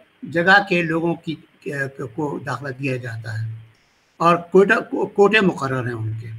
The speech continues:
तो सिंध का भी एक कोटा है, उसके अंदर वहाँ से स्टूडेंट्स आते हैं। जब वो वहाँ से आए होते हैं तो वो बहुत, उनके अंदर एक zoom होता है कि जी हमने वहाँ पे न सिर्फ ये कि first division ली है बल्कि position भी ली है।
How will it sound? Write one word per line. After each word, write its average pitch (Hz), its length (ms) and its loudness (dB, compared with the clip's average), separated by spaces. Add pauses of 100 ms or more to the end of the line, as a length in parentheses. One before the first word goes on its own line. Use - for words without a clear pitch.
(500)
तो 185 60 2
सिंध 208 300 -2
का 208 100 6
भी 180 160 4
एक 180 120 0
कोटा 147 280 -4
है, 147 100 0
उसके 139 280 -6
अंदर 143 180 -6
वहाँ 131 220 -2
से 120 160 -12
स्टूडेंट्स 123 340 -18
आते - 200 -20
हैं। 120 60 -20 (640)
जब 196 80 6
वो 233 100 4
वहाँ 233 280 6
से 247 180 2
आए 240 340 4
होते 233 340 0
हैं 196 420 2 (480)
तो 220 360 -2
वो 226 180 -4
बहुत, 247 420 -6
उनके 196 280 -6
अंदर 202 200 -6
एक 190 200 -6
zoom 196 460 -4
होता 180 320 0
है 196 240 0
कि 190 60 -6
जी 185 160 -4
हमने 185 260 -2
वहाँ 185 380 -2
पे 208 380 -2 (440)
न 175 80 6
सिर्फ 185 320 -4
ये 202 120 2
कि 196 140 -6
first 180 300 -2
division 180 400 0
ली 180 180 0
है 196 120 0
बल्कि 170 300 -6
position 160 520 -2
भी 147 100 -4
ली 120 200 -6
है। 113 180 -12